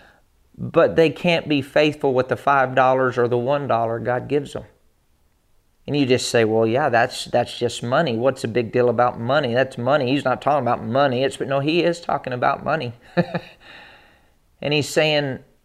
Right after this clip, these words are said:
if, if you can't be faithful with a little bit of money and honoring God with that, he says, you won't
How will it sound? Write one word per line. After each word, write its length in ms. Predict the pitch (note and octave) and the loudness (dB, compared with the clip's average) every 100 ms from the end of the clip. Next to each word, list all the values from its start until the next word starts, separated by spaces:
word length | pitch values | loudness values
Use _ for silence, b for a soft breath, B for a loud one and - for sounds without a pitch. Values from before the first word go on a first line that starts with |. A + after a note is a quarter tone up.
| - | 0
if, 240 | C#3 C#3 - | 0 0 -8
if 180 | C#3 E3 | -6 -6
you 120 | G3 | -6
can't 260 | - G3+ | -4 -4
be 120 | D#3 C3 | -4 -4
faithful 520 | - C#3+ D3+ - B2+ | -2 -2 -2 -2 -2
with 160 | A#2+ | 0
a 40 | A#2+ | 0
little 340 | B2 D3+ D#3+ | 2 4 2
bit 280 | B2 C3+ C#3 | 2 2 4
of 200 | A2+ A2 | 2 -2
money 500 | B2 C3 D3+ A#2+ A2+ | -4 0 0 0 -4
and 100 | A#2 | -2
honoring 460 | B2 D3 D3+ C#3 B2 | 0 2 2 0 2
God 380 | C#3 D3 C3+ | 4 4 2
with 240 | B2 A#2+ - | 0 -2 0
that, 260 | D3+ C#3 | 0 2
he 80 | B2 | 0
says, 380 | A#2 C3+ B2+ A#2 | 0 2 2 0
you 120 | F3+ | -2
won't 360 | D3 D3 C#3+ | 0 0 0